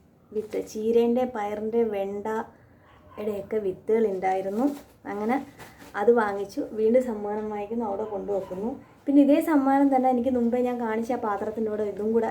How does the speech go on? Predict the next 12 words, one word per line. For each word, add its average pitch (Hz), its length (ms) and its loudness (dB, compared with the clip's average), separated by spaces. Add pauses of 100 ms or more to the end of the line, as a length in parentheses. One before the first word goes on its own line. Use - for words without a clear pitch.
എനിക്ക് 196 240 -6
കിട്ടിയിട്ടുണ്ട്. 190 420 -4
അതിനകത്തും 220 500 0
ആ 220 100 -2
ബുക്കും 214 360 0 (400)
ഈ 226 120 0
വിത്തുകളും 220 460 2
തന്നെയാണ് 196 420 -2
ഉണ്ടായിരുന്നത്. 190 600 -4 (100)
അപ്പം 240 300 -6 (440)
ഇത്രയും 254 320 4
സാധനങ്ങൾ 233 420 0